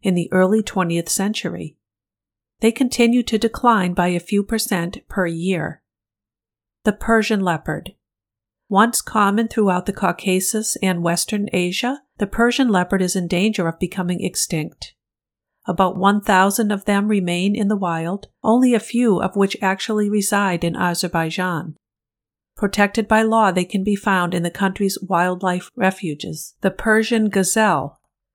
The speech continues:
This is an endangered subspecies of the goitered gazelle, which derives its name from the male's enlarged neck and throat pouch in the breeding season.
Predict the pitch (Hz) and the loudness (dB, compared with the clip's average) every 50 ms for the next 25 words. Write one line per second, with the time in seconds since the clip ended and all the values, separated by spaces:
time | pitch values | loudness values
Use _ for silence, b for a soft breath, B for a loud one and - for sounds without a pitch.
0 | _ _ _ _ _ _ _ _ _ - 226 233 - 294 269 247 233 202 185 175 | _ _ _ _ _ _ _ _ _ -2 0 0 2 2 2 2 2 0 0 -2
1 | 175 170 196 190 202 214 214 - 233 208 196 - - 208 226 262 - - - - | -2 0 0 2 2 2 2 0 -2 -2 -2 -2 0 0 0 0 -2 -4 -2 0
2 | 185 170 170 - 190 180 170 - - 175 175 165 - 170 165 - - 175 185 190 | -2 -2 0 -2 -2 -2 -2 0 0 -2 -2 0 -2 -4 -4 -2 0 2 2 2
3 | 202 208 220 220 214 - _ - 170 160 160 - 156 147 135 127 135 - _ _ | 2 2 0 -2 -2 -6 _ -4 -4 -2 -2 -2 -4 -4 -4 -6 -10 -14 _ _
4 | _ _ _ _ _ _ - - 208 - - - - 185 175 180 170 165 190 196 | _ _ _ _ _ _ -2 0 0 0 0 0 -2 0 2 2 2 2 2 0
5 | - - 233 - - - 233 202 175 170 170 170 - - 208 196 196 185 185 185 | -2 -4 -4 -4 -2 0 0 0 2 0 -2 -4 -6 -2 0 0 2 2 0 0
6 | 185 185 185 190 214 220 - - 190 180 180 180 180 180 185 180 - - - 185 | 2 2 2 2 2 0 -2 -2 -2 0 0 2 2 0 0 -2 -6 -8 -6 -2
7 | 180 175 185 208 - - - 180 170 - - 196 202 233 - - - - 180 165 | -2 -2 -2 -2 -4 -4 -4 -4 -4 -4 0 2 2 2 2 -2 -4 -4 -2 -2
8 | 160 170 - - - 196 180 180 170 175 190 208 220 220 202 170 - - 180 160 | -2 -4 -6 -4 -2 -2 0 0 0 2 2 2 2 2 0 -2 -2 -2 -2 -2
9 | 151 - - 143 139 143 | -4 -4 -4 -4 -6 -6